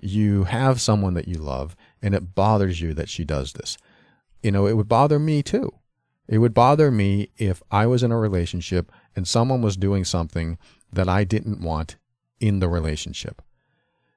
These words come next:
Now, does that make me a bad person? Does that make me judgmental? Does this make you judgmental and a bad person? It doesn't make anyone judgmental, in my opinion. It doesn't make anyone a bad person if you don't want your partner to do something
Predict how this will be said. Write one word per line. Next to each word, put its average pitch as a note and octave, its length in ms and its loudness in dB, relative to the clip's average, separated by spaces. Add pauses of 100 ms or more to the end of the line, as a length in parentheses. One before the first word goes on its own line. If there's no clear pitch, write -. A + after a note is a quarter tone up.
(180)
Now, F#2 360 -2 (600)
does B2 220 6
that C3 160 6
make B2 260 2
me A2 160 2
a F#2+ 60 4
bad F#2 340 0
person? F2+ 400 -6
Does G#2 200 2
that B2 140 4
make A#2+ 240 0
me A#2 140 0
judgmental? F#2+ 720 0
Does F2 160 -2
this G2+ 160 -2
make A2 220 2
you E3+ 260 0
judgmental F#2+ 640 0
and F2 80 0
a F2 40 -2
bad F2+ 220 2
person? D#2+ 340 -4 (380)
It C3 80 0
doesn't G3+ 240 4
make F3 160 4
anyone D3+ 400 2
judgmental, F#2 640 0
in F2 80 -4
my E2 160 -2
opinion. D2+ 440 -4 (200)
It - 140 -20
doesn't A#2+ 240 4
make B2 180 4
anyone A2 260 2
a A#2 60 2
bad F#2+ 260 0
person C#2+ 460 -8 (360)
if A#2 200 2
you G#2+ 220 0
don't G#2 280 2
want F#2+ 220 0
your F2+ 140 -2
partner F2 400 -4
to F#2 140 -4
do E2+ 200 -2
something D2 540 -6